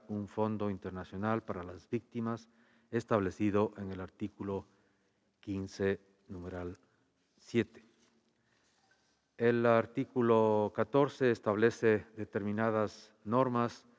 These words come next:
y principios, eh, generales de derecho internacional que deben ser respetados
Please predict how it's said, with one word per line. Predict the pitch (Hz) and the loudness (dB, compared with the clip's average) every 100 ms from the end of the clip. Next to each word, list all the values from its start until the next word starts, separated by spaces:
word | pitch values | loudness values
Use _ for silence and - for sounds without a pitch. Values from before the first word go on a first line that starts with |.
| _ _ _ _ _ _ - | _ _ _ _ _ _ -12
y | 113 | -12
principios, | - 107 104 - 131 127 120 - - | -8 -6 -4 -2 0 4 2 2 -10
eh, | 104 95 - | -4 -4 2
generales | 120 120 123 127 113 | 6 8 10 8 4
de | 110 | 2
derecho | 107 110 - | 2 0 -2
internacional | 113 113 107 101 110 107 117 123 | -6 -4 -4 -4 -4 0 0 -2
que | 117 101 | -4 0
deben | 104 98 95 | 2 2 -2
ser | 107 92 101 - | -4 -4 -8 -16
respetados | 98 104 - 95 107 107 107 - | -8 -8 -6 -2 2 2 0 -4